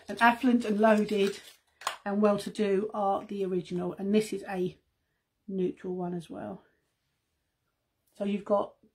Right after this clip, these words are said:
that one and then two there. They are the original shades. And then you've got those three new ones in there. So they are the six shades are available now in our creamy ones. As I said, they're coming now, now in the magnetic cases. So we'll probably use one of them as well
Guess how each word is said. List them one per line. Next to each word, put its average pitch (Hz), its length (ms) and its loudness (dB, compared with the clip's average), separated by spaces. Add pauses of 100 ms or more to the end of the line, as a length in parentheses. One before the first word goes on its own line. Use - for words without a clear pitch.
(140)
that 247 240 4
one 254 300 4 (720)
and 214 200 2
then 214 240 4
two 214 260 0
there. 202 460 0
They 214 160 6
are 208 100 6
the 208 160 0
original 208 640 2
shades. 190 460 -2
And 196 120 -8
then 196 120 -6
you've 196 100 -8
got - 120 -6
those 196 280 -6
three 233 360 0
new 196 220 0
ones 180 260 -4
in 190 220 -8
there. 180 160 -8 (340)
So 214 160 2
they 269 180 10
are 262 180 4
the 247 80 -4
six - 520 -6
shades 220 500 0
are 208 120 0
available 208 500 2
now 202 360 2
in 214 140 -2
our 202 160 -2
creamy 208 560 4
ones. 180 320 -2 (340)
As 196 100 -4
I 208 40 0
said, 208 160 2
they're 208 80 0
coming 220 320 6
now, 214 300 4 (180)
now 214 320 4
in 214 160 -2
the 214 60 0
magnetic 208 360 -4
cases. 185 480 -4 (520)
So 226 160 8
we'll 226 140 8
probably 294 180 10
use 247 200 10
one 214 140 2
of 214 60 4
them 202 160 0
as 185 120 -6
well 196 320 0